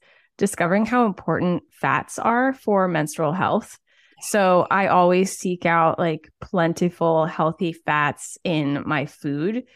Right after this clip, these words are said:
because I, I just didn't realize how important that is for long-term sustained energy and for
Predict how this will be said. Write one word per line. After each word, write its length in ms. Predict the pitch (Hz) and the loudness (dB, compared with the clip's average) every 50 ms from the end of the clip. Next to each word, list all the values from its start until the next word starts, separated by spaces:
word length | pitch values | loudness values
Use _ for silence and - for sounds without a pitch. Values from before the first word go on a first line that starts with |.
| _ _ _ _ | _ _ _ _
because 640 | - 185 175 - - 196 196 180 175 175 165 - - _ - | -8 -8 -8 -6 -4 -2 0 0 0 0 -2 -6 -12 _ -4
I, 440 | 180 170 170 165 165 165 170 - - _ - | -2 0 0 0 0 -2 -4 -6 -8 _ -4
I 140 | - 214 214 | 0 0 2
just 180 | 233 254 - | 2 0 2
didn't 240 | - 320 294 254 180 | 2 4 4 4 4
realize 580 | 170 180 185 185 196 208 208 202 190 180 170 170 | 2 2 2 2 4 4 2 2 2 0 -2 -4
how 440 | - - 190 170 170 170 170 175 - | -6 -8 -4 0 0 2 2 0 0
important 640 | - 175 160 - - - 165 - - 175 170 185 | -2 -6 -6 -6 -4 -2 -2 -2 -2 -4 -4 -2
that 200 | 185 190 196 202 | 0 0 0 0
is 300 | 214 220 220 220 220 - | 0 0 -2 -2 -4 -8
for 520 | - - - 180 175 170 165 170 170 170 | -10 -4 -2 0 2 2 4 2 2 0
long-term 720 | 170 170 160 160 165 170 170 - - 180 175 165 165 165 | -2 -2 -2 -2 -2 -2 -4 -6 -6 -4 -2 -2 -2 -4
sustained 540 | 165 - - 165 - - 170 160 160 160 - - | -6 -8 -10 -12 -10 -6 -6 -4 -4 -4 -4 -6
energy 580 | 143 156 156 160 165 170 196 208 220 240 247 - | -6 -6 -6 -6 -8 -6 -8 -6 -4 -4 -6 -4
and 180 | - 180 175 - | -4 -6 -6 -6
for 480 | - - 175 175 170 170 170 170 170 | -6 -4 -2 0 0 0 0 -2 -4